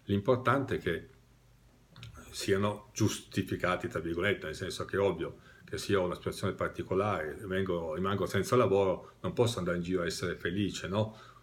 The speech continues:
O se ho un lutto in casa, oppure se ho una bella notizia, è logico che posso sprizzare di gioia, ma questi alti e bassi sono dovuti al fatto che ci facciamo influenzare da quelle che sono le circostanze esterne. Invece,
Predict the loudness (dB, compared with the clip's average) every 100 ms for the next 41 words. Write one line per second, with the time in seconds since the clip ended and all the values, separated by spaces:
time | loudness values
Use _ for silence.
0 | -6 -4 -4 -8 -10 -2 -2 -2 -4 -4
1 | -4 -4 -6 -4 -2 0 0 0 0 0
2 | 0 0 0 0 -2 -8 -14 -8 2 2
3 | 4 2 4 4 2 2 2 4 2 2
4 | -2 -2 -2 -2 -10 -20 _ -4 -2 -2
5 | -2 -4 -4 -4 -6 -6 -6 -2 -2 0
6 | -4 -4 -4 -6 -8 -4 -4 -2 -2 -2
7 | 0 0 0 -4 -6 -6 -4 -2 0 -2
8 | -2 -4 -4 -16 -20 -20 -20 -20 _ -4
9 | -4 -4 -2 -2 -2 -4 -4 -2 0 0
10 | 2 2 2 0 0 -2 -4 -4 -4 -2
11 | -4 -4 -6 -6 -6 -6 -4 -8 -4 -6
12 | -4 0 4 6 4 4 2 0